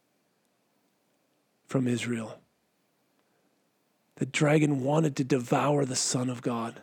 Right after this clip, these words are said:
He tried. He thought he did it.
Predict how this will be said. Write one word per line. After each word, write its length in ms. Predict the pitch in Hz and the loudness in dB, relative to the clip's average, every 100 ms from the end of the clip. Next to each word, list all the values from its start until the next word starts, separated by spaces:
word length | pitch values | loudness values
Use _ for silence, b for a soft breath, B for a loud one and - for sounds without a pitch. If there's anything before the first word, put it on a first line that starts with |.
| _ _ _ _ _ - | _ _ _ _ _ -4
He 160 | - | 0
tried. 760 | 202 - 123 117 - 143 117 - _ b b b b b b b b | 2 2 0 2 4 2 2 -6 _ b b b b b b b b
He 160 | 180 | 4
thought 240 | 214 262 262 | 8 8 8
he 100 | 185 | 8
did 240 | 160 226 | 8 8
it. 260 | 311 - | 6 2